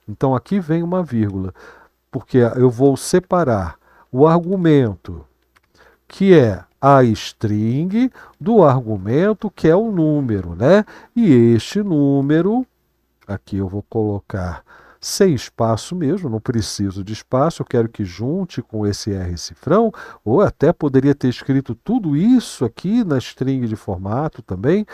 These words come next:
Aliás, eu vou fazer isso só pra vocês verem que não é complicado, ó. Tudo isso poderia ser string de formato. E aqui viria aquele número de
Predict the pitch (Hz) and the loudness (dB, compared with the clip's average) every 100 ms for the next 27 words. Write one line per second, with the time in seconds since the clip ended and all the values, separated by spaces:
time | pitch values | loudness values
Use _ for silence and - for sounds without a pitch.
0 | - - 170 175 220 202 190 175 165 185 | -20 -10 -4 0 0 -2 -2 0 0 0
1 | - 254 254 226 220 185 175 202 - 180 | -2 -4 -4 -4 -4 -2 0 -2 -2 -4
2 | 185 180 185 165 - 180 160 - 165 147 | -2 -2 -2 -4 -4 -6 -6 -4 -2 0
3 | 113 80 - _ _ _ - _ _ _ | -4 -6 -14 _ _ _ -20 _ _ _
4 | - 247 214 240 - 214 202 202 190 - | 0 2 4 2 4 4 6 4 2 0
5 | 202 196 - 170 190 185 170 - 165 117 | -2 -2 -4 -4 -2 -2 -4 -4 -4 -2
6 | 135 131 - - - _ - 147 165 156 | -4 -6 -12 -20 -20 _ -2 2 2 2
7 | - 220 262 185 - _ _ _ 120 175 | -4 2 4 4 0 _ _ _ 0 2
8 | 151 185 226 143 101 - _ _ _ _ | 4 4 6 6 4 -4 _ _ _ _
9 | _ _ _ _ 143 160 175 180 196 151 | _ _ _ _ 0 0 2 2 2 0
10 | 143 156 160 135 165 | 0 0 -2 -2 -2